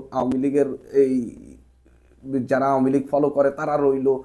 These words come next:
বা নানানজন রইল, তারা হচ্ছে এই অগ্নিকাণ্ড ঘটিয়েছে।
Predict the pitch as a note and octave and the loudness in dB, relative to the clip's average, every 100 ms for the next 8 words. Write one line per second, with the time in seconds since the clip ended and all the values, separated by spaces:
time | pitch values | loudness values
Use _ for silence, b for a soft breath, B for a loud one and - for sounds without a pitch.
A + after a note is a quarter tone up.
0 | B B - D3 C3 D#3 F3 E3 D#3 D3+ | B B -2 0 2 4 4 4 2 2
1 | C#3 D3 C#3+ B2 B2 D3 E3 E3 F3 D3+ | 2 2 2 0 -2 0 0 -2 -2 0
2 | C#3+ - B2 D3+ D3 C#3+ C3 C3 B2+ B2+ | 0 -4 -4 -4 -2 -4 -2 -2 -2 -6
3 | B B - E3 F3+ F3 A#2 - | B B -4 2 4 4 0 -6